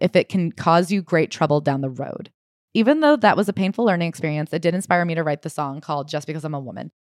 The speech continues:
Okay, so in this situation, your husband asked you a question, you were honest with him, it hurt him, but you guys grew for the better. And if you're like, "If I learned anything, it's that I would have lied." That is such a crazy conclusion to come to. Also to be like,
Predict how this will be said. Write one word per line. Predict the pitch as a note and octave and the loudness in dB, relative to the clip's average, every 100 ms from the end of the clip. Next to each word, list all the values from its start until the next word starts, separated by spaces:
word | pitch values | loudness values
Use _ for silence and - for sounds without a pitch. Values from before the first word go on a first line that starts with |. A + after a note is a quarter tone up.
| _ C4 | _ 0
Okay, | C4+ G#3+ F2 | 0 -2 -4
so | - C4+ | -2 -2
in | A#3 C4+ | 0 -2
this | E4 | 0
situation, | A4+ G4 C#4 C4+ B3+ | 0 0 0 -2 -2
your | G#3 | 0
husband | A3 A#3 C#4+ | 0 0 -2
asked | C#4 | -2
you | C#4+ | -4
a | |
question, | - F#3 - F3+ F3+ | -2 -2 -2 -4 -2
you | G3 | 0
were | F3+ | 2
honest | F3+ E3+ E3+ | 0 -2 -6
with | F#3+ | -6
him, | E3 | -4
it | D3 - | -4 -2
hurt | F3 G#3 | -2 -2
him, | G#3+ | -2
but | F#3+ | -2
you | F#3 | 0
guys | F#3+ F3 F3+ - | 2 2 0 -10
grew | E3 E3+ F3 | -10 -6 -4
for | - F3+ | -4 -4
the | E3+ | -4
better. | G#2 F#2 - - | -4 -6 -10 -6
And | G3 | -4
if | G3 | -2
you're | G3 G3+ | 0 0
like, | F#3 | 2
"If | F3 | 2
I | G#3+ | 4
learned | C#4 D4 | 2 0
anything, | A#3+ G3+ F3+ | 0 -2 -4
it's | E3 | -4
that | F#3+ | -2
I | E3+ | 0
would | E3+ | 0
have | D#3 C#3+ | -2 -6
lied." | D3+ - F3+ A#3+ _ _ _ _ _ | -8 -8 -8 -10 _ _ _ _ _
That | B3 C#4 | 2 2
is | C#4 | 0
such | - G#3+ - | 0 0 0
a | B3 | -2
crazy | - - - F3+ F3 E3+ D#3+ C#3+ | -4 -10 0 0 0 -6 -8 -10
conclusion | - G#3 F3+ F3+ D3 D3+ | -8 -8 -4 -6 -6 -12
to | |
come | - - A3 | -12 -14 -14
to. | - - - - _ _ - | -14 -12 -14 -18 _ _ 2
Also | B3 D4 | 2 2
to | D4+ | 2
be | C4+ | 2
like, | A#3+ A3 G3+ - | 2 2 -2 -14